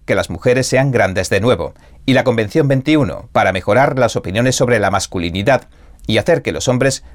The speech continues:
vuelvan a ser alfa. En un texto que envió al Epoch Times, Younger también señaló que para salvar a su hijo James, recurriría al Tribunal Supremo de Estados Unidos si hiciera falta.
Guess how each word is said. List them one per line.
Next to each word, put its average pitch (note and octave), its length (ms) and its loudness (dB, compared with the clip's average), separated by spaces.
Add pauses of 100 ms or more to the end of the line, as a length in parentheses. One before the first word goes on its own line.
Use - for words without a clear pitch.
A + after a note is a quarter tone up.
(160)
vuelvan D3 460 2
a G#2+ 60 2
ser G2+ 200 -2
alfa. E2 420 -6 (340)
En A2+ 100 0
un B2 120 0
texto C#3 360 0
que C3 120 0
envió G2 200 0
al G#2 80 2
Epoch A#2 300 -2
Times, B2 360 0
Younger A#2 380 0
también A#2 300 0
señaló C#3 340 2
que A2 140 0
para F#2+ 180 0
salvar F#2+ 340 0
a G2+ 60 0
su F#2 140 -6
hijo A#2 280 0
James, A#2 400 -2 (360)
recurriría B2+ 680 0
al D#3 100 2
Tribunal A#2+ 360 0
Supremo B2 340 0
de B2 80 0
Estados C3 380 0
Unidos C3 260 2
si F#2+ 140 -4
hiciera G2+ 320 0
falta. E2+ 420 -4